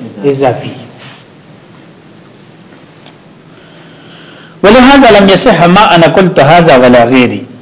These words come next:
ولا، ولا ما انا رايت احدا، ولا ما انا ضربت الا زيدا.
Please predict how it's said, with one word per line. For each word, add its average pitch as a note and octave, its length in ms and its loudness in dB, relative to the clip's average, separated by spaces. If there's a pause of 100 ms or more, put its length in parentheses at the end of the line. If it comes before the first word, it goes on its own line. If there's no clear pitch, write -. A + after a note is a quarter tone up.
(160)
ولا، D3 720 2
ولا D3+ 380 2
ما E3+ 360 2
انا C#3+ 160 2
رايت C#3 400 0
احدا، F#3 680 0 (680)
ولا D3 340 2
ما D#3 300 2
انا C#3+ 160 2
ضربت C3+ 440 0
الا B2+ 460 2
زيدا. A2+ 460 -4